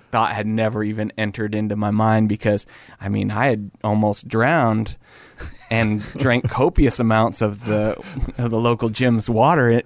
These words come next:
just training for a three hundred yard swim. There was no way. I mean, an Ironman is for Iron men and women, real honest to God athletes, not, not me. And so I just started chuckled and, and, uh, and we moved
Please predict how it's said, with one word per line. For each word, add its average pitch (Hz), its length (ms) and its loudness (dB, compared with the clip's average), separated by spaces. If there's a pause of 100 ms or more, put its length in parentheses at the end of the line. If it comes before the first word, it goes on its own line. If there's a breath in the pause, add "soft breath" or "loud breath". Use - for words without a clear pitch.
(100)
just 147 240 -2
training 135 380 4
for 123 160 2
a 113 80 4
three 127 240 2
hundred 123 340 4
yard 117 280 2
swim. 131 400 2
There 127 120 4
was 139 300 -2
no 113 380 4
way. 120 320 0
I 113 80 0
mean, 110 200 -2 (460 loud breath)
an 113 100 2
Ironman 110 600 2
is - 180 -4
for 107 380 -2 (360 loud breath)
Iron 110 440 2
men 117 240 2
and 110 200 2
women, 117 360 2 (200)
real 120 460 4
honest 120 420 0 (220)
to 120 80 -2
God 113 320 4
athletes, 110 600 0
not, 117 240 2 (100)
not 107 220 -2
me. 117 340 2
And 107 160 -2
so 113 200 0
I 113 220 2
just 107 180 -6
started 104 260 -4
chuckled 104 340 -2
and, 104 140 -4 (480 loud breath)
and, 113 400 2
uh, 113 380 0 (100)
and 123 180 -2
we 131 100 4
moved 131 320 2